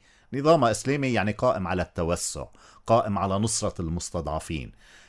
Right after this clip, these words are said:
يعني كل فكرة الجمهورية الإسلامية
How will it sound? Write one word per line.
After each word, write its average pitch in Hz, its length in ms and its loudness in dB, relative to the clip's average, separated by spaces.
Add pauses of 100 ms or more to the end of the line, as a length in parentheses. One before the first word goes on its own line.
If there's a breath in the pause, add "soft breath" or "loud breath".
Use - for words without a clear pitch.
(100)
يعني 87 180 -2
كل 180 240 2
فكرة - 460 -2
الجمهورية 95 680 -2
الإسلامية 92 880 -4